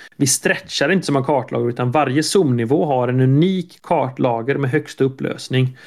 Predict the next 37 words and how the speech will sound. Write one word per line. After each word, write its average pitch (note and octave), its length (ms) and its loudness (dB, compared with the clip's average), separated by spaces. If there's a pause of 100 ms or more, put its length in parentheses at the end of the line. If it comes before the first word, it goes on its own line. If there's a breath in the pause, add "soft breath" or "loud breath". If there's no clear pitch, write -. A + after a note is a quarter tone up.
(240 loud breath)
Enda E3+ 260 2
gången D#3 200 4
vi D3+ 80 2
stretchar, D#3 640 -2
det C#3+ 140 2
är C#3 40 0
på C#3+ 180 -2
innersta A#2+ 420 0
lagret, A#2 340 -4
för - 80 -4
det C3 80 0
finns A2+ 420 -2
inte B2+ 460 0 (580 soft breath)
ett A#2+ 140 0
djupare A#2+ 580 0
kartlager A#2+ 600 -2
att A#2 60 -4
få F3 260 0
på - 120 -4
flygfoto C3 540 0
och B2 60 -4
sånt, B2 200 -10
så - 60 -8
där B2+ 120 0
måste C#3+ 420 0
man D3 140 2
gå D3 60 4
in B2 100 2
och A2 60 -6
stretcha - 400 -6
sista, - 420 -2
sista. C#3+ 340 -4 (200)
Innan F3+ 300 2
det C3+ 120 2
så C3 120 -2
är C3 120 2
det B2 240 0